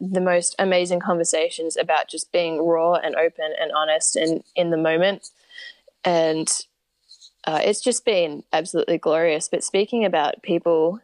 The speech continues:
and people being amazing and meeting people on Instagram, um, I had one mo-, one part of the trail that was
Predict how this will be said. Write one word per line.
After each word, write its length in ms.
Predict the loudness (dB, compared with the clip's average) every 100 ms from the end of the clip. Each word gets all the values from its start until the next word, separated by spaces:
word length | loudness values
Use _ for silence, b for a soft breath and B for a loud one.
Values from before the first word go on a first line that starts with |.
| -4
and 240 | -2 -2 0
people 300 | -2 0 0
being 240 | 0 0
amazing 520 | 0 0 0 -4 -6 -2
and 140 | 0
meeting 260 | 2 0 -2
people 320 | -2 0 0
on 120 | 0
Instagram, 600 | -4 -6 -4 -4 -4 -6 -10 _ _ _ _ -20 -20 -12 -4
um, 440 | 0 2 2 0 -4 -4
I 480 | 0 2 2 2 -2 B B B B
had 580 | -6 0 2 4 2 0 -4
one 460 | -4 0 2 2 2
mo-, 240 | 0 -2 0
one 300 | 0 0 0
part 280 | 0 2
of 80 | 0
the 100 | -2
trail 420 | -2 0 2 2
that 240 | 2 0 0
was 580 | 2 2 0 -4 -6